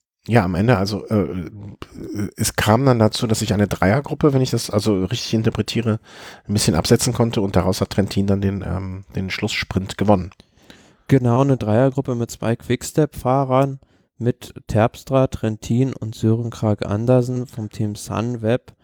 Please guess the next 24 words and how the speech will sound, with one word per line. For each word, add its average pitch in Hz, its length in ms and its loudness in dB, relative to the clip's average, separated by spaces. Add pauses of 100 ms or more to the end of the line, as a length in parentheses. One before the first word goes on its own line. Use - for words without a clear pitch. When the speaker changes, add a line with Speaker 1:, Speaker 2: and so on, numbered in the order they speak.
(180)
Speaker 1:
Da 127 120 2
hat 127 100 2
man 151 80 6
ja 139 60 8
Speaker 2:
Und 117 60 6
Speaker 1:
schon 135 200 2 (160)
Ang-, 123 240 4
Angst, 131 240 2
dass - 220 2
Lefebvre 131 520 6
im 113 160 6
Auto 117 280 2
wieder 117 100 4
einen 107 80 4
Herzinfarkt, 113 460 2
kurz - 160 -2
vorm 120 100 0
Herzinfarkt 123 400 2
steht, - 220 0
wenn 113 160 -4
einer 110 260 2
seiner 110 160 2
Jungs 110 180 2
ist, 104 180 -6